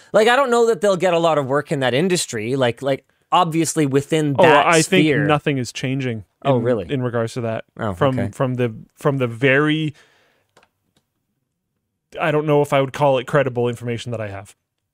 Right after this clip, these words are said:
Speaker 2: So I, I don't know. I'm not claiming anything specific, but, like, I,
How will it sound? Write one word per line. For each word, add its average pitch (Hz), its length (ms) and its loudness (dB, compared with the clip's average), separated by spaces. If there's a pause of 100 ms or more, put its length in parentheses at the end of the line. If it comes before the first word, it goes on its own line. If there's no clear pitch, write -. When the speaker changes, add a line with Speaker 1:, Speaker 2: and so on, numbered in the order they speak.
(360)
Speaker 2:
So 127 300 0
I, 185 460 -4
I 185 40 0
don't 156 120 0
know. 120 120 -4 (120)
I'm 160 120 0
not 170 160 0
claiming 160 340 0
anything 143 300 -4
specific, 113 500 -8
but, 143 160 -2
like, 131 300 -2 (1000)
I, - 160 -10